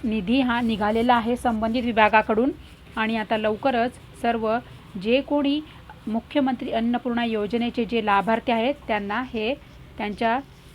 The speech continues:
बँक खात्यामध्ये आता हे लवकरच हा निधी जमा होणार आहे. आता सरकारने हा जीआर काढलेला आहे, आणि आपणास जसे की माहीतच आहे,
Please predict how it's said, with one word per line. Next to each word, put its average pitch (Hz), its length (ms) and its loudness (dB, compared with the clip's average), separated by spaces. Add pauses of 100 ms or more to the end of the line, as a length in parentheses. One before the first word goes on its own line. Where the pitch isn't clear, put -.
(140)
बँक 214 400 2
खात्यामध्ये 240 480 2
आता 220 180 0
हे 226 320 -2
लवकरच 220 520 -2
हा 233 300 0
निधी 214 320 -2
जमा 208 300 -2
होणार 208 320 0
आहे. 208 220 -2 (280)
आता 262 200 -2
सरकारने 269 520 2
हा 277 140 4
जीआर 233 400 4
काढलेला 226 400 2
आहे, 233 160 2
आणि 202 140 -2
आपणास 208 380 -2
जसे 220 200 -4
की 220 140 -6
माहीतच 208 400 -4
आहे, 254 220 0